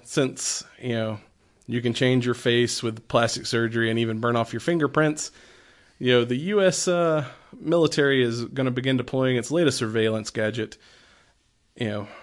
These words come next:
according to a paper by M I T Technology Review, they've developed a laser, uh, for the Pentagon that will read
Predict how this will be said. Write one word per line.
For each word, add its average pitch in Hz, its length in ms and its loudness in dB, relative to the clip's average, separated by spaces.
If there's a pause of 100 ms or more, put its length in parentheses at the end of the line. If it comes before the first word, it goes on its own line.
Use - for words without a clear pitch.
according 127 360 0
to 110 480 -2 (480)
a 107 180 -4
paper 120 280 -4
by 107 180 -2
M 120 160 0
I 110 80 0
T 117 260 -6
Technology 123 460 -2
Review, 127 520 2 (680)
they've 117 180 -2
developed 156 300 2
a 143 40 4
laser, 127 680 2 (220)
uh, 113 120 0
for 123 140 -4
the 113 80 -4
Pentagon 110 460 -2
that 113 160 -6
will 113 200 -8
read 139 520 -4